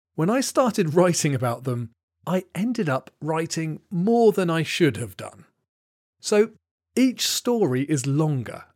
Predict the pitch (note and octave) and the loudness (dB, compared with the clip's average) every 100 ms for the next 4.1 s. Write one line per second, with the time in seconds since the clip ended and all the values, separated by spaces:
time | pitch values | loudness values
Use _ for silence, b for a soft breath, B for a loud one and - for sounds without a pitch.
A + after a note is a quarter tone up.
0 | - D3 D3 - D#3+ D3+ D3+ D#3+ G#3 G#3+ | -4 -2 -4 -4 -2 0 2 2 2 0
1 | - C#3 E3 D#3 F3 D3 D3+ C3 D3 C#3 | -2 -4 -4 -2 -4 -2 -2 -2 0 -2
2 | C3+ - D#3+ B2+ B2+ B2 B2 A#2+ - - | -2 -4 -4 -2 -2 -2 -2 -6 -10 -4
3 | D3 B2 - C#3+ - G3+ - G#2 F#2+ - | -2 -2 -4 -8 0 0 0 -6 -6 -10